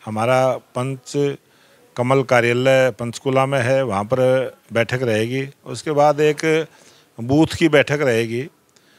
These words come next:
और तीन तारीख को सुबह हमारे पदाधिकारियों की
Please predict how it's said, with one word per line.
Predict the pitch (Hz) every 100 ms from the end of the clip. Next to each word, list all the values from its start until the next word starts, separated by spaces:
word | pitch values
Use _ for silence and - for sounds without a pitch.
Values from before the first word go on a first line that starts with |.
| _ _ _ 120
और | 131 139 143 139 123 -
तीन | 147 151
तारीख | 151 147 151
को | - 160 156
सुबह | - 139 143 147
हमारे | 123 120 135
पदाधिकारियों | 131 117 123 120 135 123 120 135 127
की | 143 143 143 135